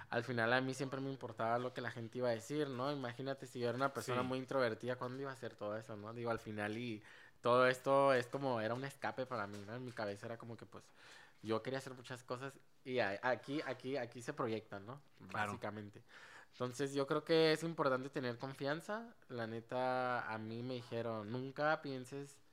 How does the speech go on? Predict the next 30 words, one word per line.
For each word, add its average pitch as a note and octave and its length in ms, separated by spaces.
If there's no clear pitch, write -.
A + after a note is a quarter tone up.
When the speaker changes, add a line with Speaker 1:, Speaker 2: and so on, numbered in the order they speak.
Speaker 1:
nunca D3+ 260
te D3+ 100
pongas B2+ 260
a C#3+ 80
pensar A#2 400
qué B2 160
va A#2+ 140
a B2 40
decir A#2+ 220
las A#2 160
personas G#2+ 400
de A2+ 80
lo A2+ 140
que G#2 80
hagas, - 240
porque A#2 240
ponerte G2+ 360
a A#2 40
pensar A#2 320
en G#2+ 120
eso A2 180
es G#2+ 120
dar G2+ 240
un F#2+ 100
paso - 240
atrás". - 340
Speaker 2:
Claro, G2 260
claro. G2+ 360
Speaker 1:
Entonces, A#2 840
eh, A2 720